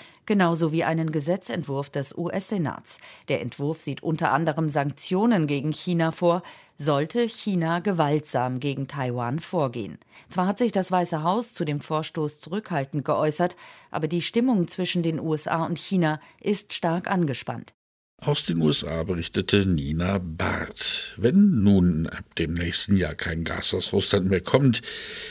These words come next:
Speaker 2: woher soll der teure Stoff denn in Zukunft kommen?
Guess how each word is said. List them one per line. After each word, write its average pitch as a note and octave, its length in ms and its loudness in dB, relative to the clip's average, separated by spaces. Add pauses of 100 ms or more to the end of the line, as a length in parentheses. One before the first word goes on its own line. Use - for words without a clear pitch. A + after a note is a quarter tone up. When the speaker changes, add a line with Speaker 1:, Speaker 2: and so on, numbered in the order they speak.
(240)
Speaker 2:
woher C#3 380 4
soll F#2 340 2
der - 240 -2
teure G#2 360 4
Stoff - 300 2
denn B2 180 0
in E3 140 2
Zukunft A#3+ 680 2
kommen? - 300 -4